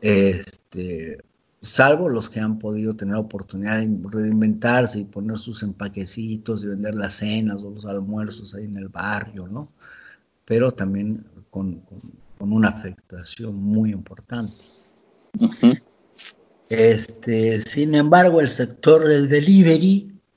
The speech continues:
Speaker 1: combinado con este sector gastronómico, yo pienso que son los que más rápido se han adaptado. Este,
Speaker 2: ¿Al-, hay algo que te haya llamado la atención? Como por ejemplo,
Speaker 1: Claro.
Speaker 2: a, a, en La Paz o en Oruro, o el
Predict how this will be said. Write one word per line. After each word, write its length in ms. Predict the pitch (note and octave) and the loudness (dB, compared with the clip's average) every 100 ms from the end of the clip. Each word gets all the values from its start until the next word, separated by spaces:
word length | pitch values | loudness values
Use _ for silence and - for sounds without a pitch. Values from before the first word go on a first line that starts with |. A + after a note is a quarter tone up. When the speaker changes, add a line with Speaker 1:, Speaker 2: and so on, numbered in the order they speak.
| _ | _
Speaker 1:
combinado 800 | - B2 A#2+ A#2+ B2 C3 D3 C3+ | 6 6 6 6 6 6 6 2
con 160 | A#2 B2 | 0 -2
este 560 | A#2+ - A2+ G#2+ G2+ | -2 -6 -8 -6 -6
sector 480 | G2 G#2+ A2 B2 A#2+ | -8 -8 -2 -2 -2
gastronómico, 1000 | A2+ - - A2 A2+ C3 B2 A2+ - - _ _ _ _ - - - _ _ _ | -4 -8 -10 0 6 8 6 2 -8 -16 _ _ _ _ -20 -20 -20 _ _ _
yo 180 | G#2+ G#2 | -6 2
pienso 440 | A#2+ A2+ B2 A#2 | 4 4 0 -4
que 380 | - G#2+ A2 - | -4 0 0 -2
son 380 | - A2+ A2 G2+ | -4 2 4 2
los 120 | G2 | 0
que 100 | F#2+ | 2
más 200 | G2 G#2+ | 6 6
rápido 360 | A2 G#2+ G2 F#2 | 6 2 0 -4
se 120 | A2+ | -4
han 80 | G2+ | -4
adaptado. 600 | F2+ F2 - F#2 - - _ - - _ _ _ _ _ | -4 -6 -6 -6 -8 -20 _ -20 -20 _ _ _ _ _
Este, 440 | G#2+ A2+ G#2+ - - | 6 8 6 4 2
Speaker 2:
¿Al-, 340 | B2+ A2+ A2 | 4 6 6
hay 180 | G#2+ G#2 | 6 6
algo 240 | - G#2 D#3 | 4 4 0
que 120 | C#3 | 0
te 120 | B2+ | 0
haya 240 | B2 C3 | 2 2
llamado 380 | C3 A2 G#2 B2+ | 2 2 0 0
la 100 | A2 | 0
atención? 520 | F#2+ F2+ F2+ C#3 G#3 - _ _ _ - - - - - - - - _ _ - - | -2 -6 -8 -6 -6 -10 _ _ _ -20 -20 -20 -20 -20 -20 -20 -20 _ _ -10 0
Como 220 | A#2 G#2+ | 2 2
por 120 | G#2+ | 0
ejemplo, 200 | G#2 C#3+ | 2 4
Speaker 1:
Claro. 360 | D3 D#3 C#3+ A#2 | 8 8 8 4
Speaker 2:
a, 540 | F2+ F3 G2 D#2+ F#2 | 0 -4 -2 -2 -4
a, 80 | - | -6
en 380 | F#2+ F2+ - F#2 | -8 -10 -10 -10
La 80 | E2+ | -8
Paz 320 | - G2 A#2 | -4 -4 -2
o 60 | A2+ | -6
en 80 | |
Oruro, 380 | G2 G#2 A#2+ C#3 | -4 -6 -4 -2
o 380 | A#2+ G2 F#2 F2 | -2 -4 -6 -10
el 320 | - F#2 F2 | -12 -16 -20